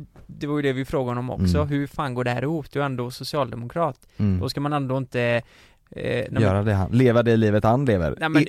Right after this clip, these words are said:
Speaker 2: i, enligt bokens regler,
Speaker 1: Ja, men
Speaker 2: liksom.
Speaker 1: precis, att inte, eh, konsumera så mycket som han gör.
Speaker 2: Mm.
Speaker 1: Men grejen är ju att han, han släng-, han, han håller ju inte på med kapitalförstöring på något sätt.
Speaker 2: Nej.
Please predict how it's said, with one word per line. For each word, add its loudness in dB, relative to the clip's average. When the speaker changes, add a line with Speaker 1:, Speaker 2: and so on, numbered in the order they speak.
Speaker 2:
i, 6
enligt 2
bokens 0
regler, -2
Speaker 1:
Ja, 2
men 0
Speaker 2:
liksom. 0
Speaker 1:
precis, -2
att -2
inte, -2
eh, 2
konsumera -2
så -2
mycket -6
som -8
han -8
gör. -14
Speaker 2:
Mm. 2
Speaker 1:
Men 0
grejen -2
är -2
ju 0
att -4
han, -4
han -6
släng-, -4
han, -2
han -2
håller 0
ju -2
inte -8
på -2
med -6
kapitalförstöring -4
på -8
något -6
sätt. -10
Speaker 2:
Nej. 2